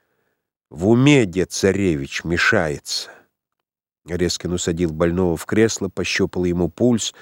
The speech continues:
дал понюхать спирта, заставил выпить успокоительных капель и хотел пустить кровь,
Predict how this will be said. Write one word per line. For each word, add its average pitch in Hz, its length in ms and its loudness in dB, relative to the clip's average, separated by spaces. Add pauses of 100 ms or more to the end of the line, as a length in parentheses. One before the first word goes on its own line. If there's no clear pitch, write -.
(440)
дал 117 260 2
понюхать 107 460 -2
спирта, - 580 2
заставил 110 560 2
выпить 107 460 0
успокоительных 104 880 0
капель 123 460 0
и 98 40 -2
хотел 101 380 0
пустить - 480 -4
кровь, 139 440 2